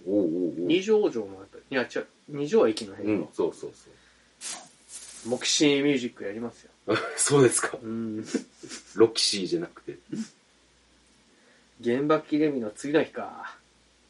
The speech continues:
Speaker 1: なんか、あれやな。過激モードになってそうやな。
Speaker 2: 原爆記念日といえば、
Speaker 1: うん。
Speaker 2: ヤクルトファンにとっては、
Speaker 1: うん。
Speaker 2: 古田の誕生日の方が
Speaker 1: あ、そうなんや。
Speaker 2: 上やから。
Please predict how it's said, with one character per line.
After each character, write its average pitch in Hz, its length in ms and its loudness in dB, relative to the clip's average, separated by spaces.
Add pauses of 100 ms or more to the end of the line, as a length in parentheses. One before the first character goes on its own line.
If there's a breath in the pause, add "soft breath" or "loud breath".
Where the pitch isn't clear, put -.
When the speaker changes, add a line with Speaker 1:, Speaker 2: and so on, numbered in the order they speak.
(2000)
Speaker 1:
な 90 100 0
ん 82 60 -2
か、 - 100 -6 (340)
あ 82 120 -2
れ 80 80 -2
や 71 60 -8
な。 69 40 -16 (320)
過 104 140 -4
激 101 320 2
モ 104 200 6
ー - 20 -2
ド 80 60 -2
に 73 80 -10
な 73 80 -6
っ - 40 -16
て - 100 -10
そ - 140 -10
う 147 40 -10
や - 40 -18
な。 123 380 -8
Speaker 2:
原 151 140 0
爆 170 220 2
記 170 120 -2
念 190 220 4
日 131 80 -4
と 127 100 -4
い 143 80 4
え 143 60 4
ば、 127 340 0 (120)
Speaker 1:
う - 60 -10
ん。 - 40 -8
Speaker 2:
ヤ - 120 0
ク 160 120 2
ル 151 120 -2
ト 165 100 0
フ 175 60 -4
ァ 180 60 2
ン 160 80 -2
に 151 60 -6
と 151 80 -8
っ - 20 -16
て - 160 -6
は、 160 260 0 (100)
Speaker 1:
う - 40 -8
ん。 82 200 -8
Speaker 2:
古 170 260 2
田 113 120 -4
の 92 120 -10
誕 120 280 -2
生 117 260 6
日 101 60 -8
の - 60 -10
方 107 100 -6
が 156 140 12
Speaker 1:
あ、 175 60 12
そ 147 180 10
う - 20 12
な 139 60 12
ん - 20 12
や。 135 80 12
Speaker 2:
上 - 60 12
や - 60 8
か 143 60 10
ら。 127 80 2